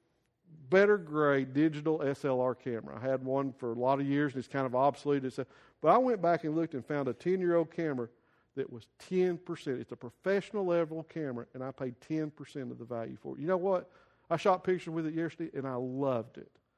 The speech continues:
I didn't go out and pay full price for that. I let it depreciate ninety percent before I even thought about buying one. That's the way to make purchases. 'Cause those things depreciate rapidly. Technology, r-, you know, technology,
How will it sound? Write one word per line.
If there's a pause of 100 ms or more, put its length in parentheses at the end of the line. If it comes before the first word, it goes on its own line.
(220)
I
didn't
go
out
and
pay
full
price
for
that.
I
let
it
depreciate
ninety
percent
before
I
even (100)
thought
about
buying
one. (480)
That's
the
way (560)
to
make
purchases. (760)
'Cause
those
things
depreciate
rapidly.
Technology, (600)
r-,
you (580)
know,
technology,